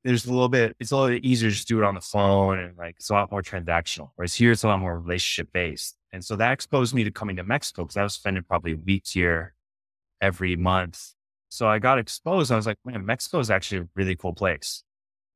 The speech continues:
It, like, Mexico City, it, it feels like a mesh of New York and, like, Paris or Madrid or something like that. It has everything. It's connected. It's got, it's very cosmopolitan.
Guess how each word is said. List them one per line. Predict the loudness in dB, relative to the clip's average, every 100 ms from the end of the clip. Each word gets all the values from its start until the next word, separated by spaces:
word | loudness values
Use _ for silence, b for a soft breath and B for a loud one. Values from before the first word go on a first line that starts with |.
| -8
It, | -8 -6
like, | -6 -2
Mexico | -2 -2 -2
City, | 0 2 4 4 4 0 -4
it, | -6 -6 _ -16
it | -16
feels | -6 0 2
like | 2 0 0
a | -6
mesh | -2 0 0 -2 -2
of | 0 0 0 -4 -12 _ _ _ _ _
New | 2 4
York | 6 6 6 6 4 -2 -18 _ _ -2
and, | 2 2 0 -4 -8 _
like, | -10 -10 -12 -4
Paris | 0 2 0 -4 -6
or | -6
Madrid | -6 -4 0 2 2 2
or | -2
something | -6 -10 -10
like | -8
that. | -8 -10 -14
It | _ _ -4
has | 0 2 0
everything. | -2 -2 -4 -4 -6
It's | -8 -10 -8
connected. | -4 -4 -2 0 0 0
It's | -8 -10 -12 -12
got, | -14
it's | _ _ _ _
very | -6 -2
cosmopolitan. | 0 -2 _ 2 4 4 2 0